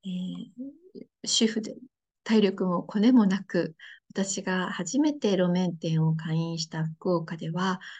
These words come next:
徒歩圏、徒歩五分以内に五、六軒の整体院が、こう、リラクゼーション系のお店がしのぎを削っていました。私が開院したその後に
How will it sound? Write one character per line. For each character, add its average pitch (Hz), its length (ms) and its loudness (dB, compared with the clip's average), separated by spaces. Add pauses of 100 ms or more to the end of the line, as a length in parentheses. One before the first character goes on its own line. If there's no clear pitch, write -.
(140)
徒 190 100 0
歩 208 180 0
圏、 208 340 2
徒 214 140 0
歩 196 160 2
五 170 160 2
分 247 280 6
以 285 40 8
内 233 240 4
に 196 240 0 (460)
五、 196 160 -2
六 214 240 2 (100)
軒 269 320 4
の 254 300 0 (140)
整 220 320 -6
体 214 320 -2
院 156 260 -2 (1300)
が、 185 300 -4
こ 175 120 -6
う、 - 40 -4
リ 185 100 0
ラ 160 120 -2
ク 165 120 -4
ゼ 170 140 0
ー 170 40 -2
シ 185 100 -4
ョ 180 60 -2
ン 180 40 -2
系 180 180 -4
の 180 100 -2
お 180 40 0
店 196 240 -2
が 233 160 2 (240)
し - 140 2
の 190 80 6
ぎ 202 160 4
を 170 60 0
削 165 260 -8
っ - 20 -12
て - 180 -6
い 185 80 0
ま 190 140 -2
し - 100 -6
た。 - 200 -10 (880)
私 196 380 -2
が 196 120 0
開 196 300 0
院 214 240 4
し - 140 -2
た 196 280 -2 (140)
そ - 180 -2
の 208 120 2
後 277 260 2
に 160 220 0